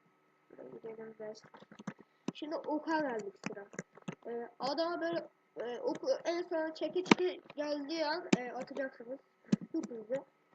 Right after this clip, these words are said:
Bir de zıplayarak vuracaksınız arkadaşlar. Zıplayarak oku atacaksınız. Böyle zıplayarak atıyorsunuz. Zıplayarak atıyorsunuz.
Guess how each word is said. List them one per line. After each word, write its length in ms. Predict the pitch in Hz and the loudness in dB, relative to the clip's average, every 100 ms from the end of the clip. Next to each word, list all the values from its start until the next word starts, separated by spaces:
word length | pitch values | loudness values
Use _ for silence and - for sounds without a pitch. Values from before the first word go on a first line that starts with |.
| - - - | -2 -2 -2
Bir 140 | 240 349 | 2 4
de 120 | 254 | 4
zıplayarak 600 | 294 294 349 359 285 220 | -2 2 4 4 4 0
vuracaksınız 580 | 220 202 214 - - 214 | -8 -6 -8 -6 -10 -8
arkadaşlar. 400 | 208 214 - 240 | -10 -12 -10 -8
Zıplayarak 560 | 247 - 285 262 277 | -8 -4 -2 -2 -2
oku 220 | 262 - | -4 -4
atacaksınız. 640 | 269 233 233 214 202 220 - _ - - - _ - | -6 -4 -6 -8 0 0 0 _ -20 -20 -20 _ -10
Böyle 240 | 233 226 - | -8 -8 -8
zıplayarak 720 | 262 - 277 285 240 - - - 208 - _ - | -10 -4 2 2 4 2 2 -10 -12 -12 _ -14
atıyorsunuz. 460 | 233 - 214 _ _ _ - - | -12 -8 -10 _ _ _ -8 -8
Zıplayarak 480 | 220 220 214 233 208 | -6 -12 -10 -6 -6
atıyorsunuz. 400 | - 196 - | -6 -14 -16